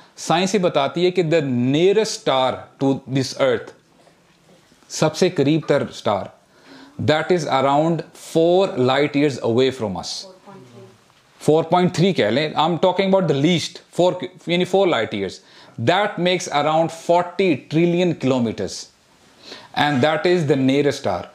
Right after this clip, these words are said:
आपको पता है ऐसी ऐसी गैलेक्सीज भी हैं which are billions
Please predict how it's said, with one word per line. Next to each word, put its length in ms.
आपको 300
पता 240
है 60
ऐसी 240
ऐसी 180
गैलेक्सीज 480
भी 140
हैं 300
which 300
are 240
billions 560